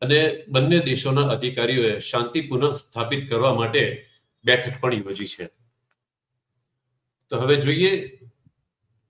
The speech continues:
ભારતના મહત્વના સમાચાર. ભારતના મહત્વના સમાચારમાં આપણે સૌથી પહેલા ગઈકાલે જેમની વાત કરી હતી,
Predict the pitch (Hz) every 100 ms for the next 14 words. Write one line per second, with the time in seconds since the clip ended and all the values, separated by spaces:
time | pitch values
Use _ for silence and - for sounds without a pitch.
0 | _ _ _ _ _ _ _ _ - 131
1 | 180 180 180 170 135 139 139 139 135 135
2 | 131 113 107 - 95 85 - _ _ _
3 | _ _ _ _ _ _ _ _ _ _
4 | _ - 120 160 139 170 139 139 135 156
5 | 156 147 - 131 143 139 135 139 139 127
6 | - _ _ _ _ _ _ _ _ _
7 | _ _ 131 - 123 120 131 131 117 123
8 | 104 98 113 113 123 123 120 113 113 117
9 | 113 110 110 110 113 110 107 90 -